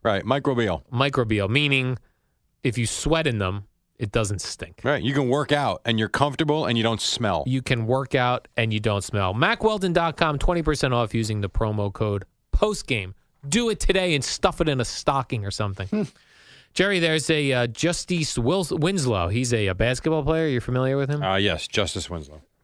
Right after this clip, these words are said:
Speaker 2: Justice?
Speaker 1: Yes, not Justice.
Speaker 2: Well, that's a weird way to spell justice. I S E at
Speaker 1: Jamie
Speaker 2: the end.
Speaker 1: Bean today from Craig.
Speaker 2: <laughs>
Speaker 1: Justice Winslow.
Speaker 2: <laughs>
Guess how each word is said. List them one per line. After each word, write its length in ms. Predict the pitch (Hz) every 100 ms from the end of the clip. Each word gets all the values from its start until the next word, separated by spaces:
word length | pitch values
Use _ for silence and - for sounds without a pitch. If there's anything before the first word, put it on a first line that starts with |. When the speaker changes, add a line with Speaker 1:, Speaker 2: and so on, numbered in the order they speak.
| -
Speaker 2:
Justice? 640 | 113 113 - 139 - -
Speaker 1:
Yes, 200 | 95 80
not 120 | 90
Justice. 600 | 82 92 - 90 78 - -
Speaker 2:
Well, 100 | 123
that's 120 | 143 -
a 60 |
weird 220 | 117 107 101
way 100 | 98
to 80 |
spell 240 | 101 107 95
justice. 640 | 92 113 - - 92 - _ _ _ _ _ _ _ _ _ _ - _ -
I 240 | 117 120
S 200 | 117 113 117
E 240 | 120 123
at 60 | 135
Speaker 1:
Jamie 300 | 117 139 135
Speaker 2:
the 80 | 131
end. 80 |
Speaker 1:
Bean 340 | 135 123 135 139
today 560 | 135 123 131 135 139 98 - _
from 180 | - 101
Craig. 800 | - 131 131 143 196 120 208 190
Speaker 2:
<laughs> 40 |
Speaker 1:
Justice 720 | - 147 113 - 131 139 -
Winslow. 360 | 107 127 120 -
Speaker 2:
<laughs> 720 | 1017 320 807 - 247 - 226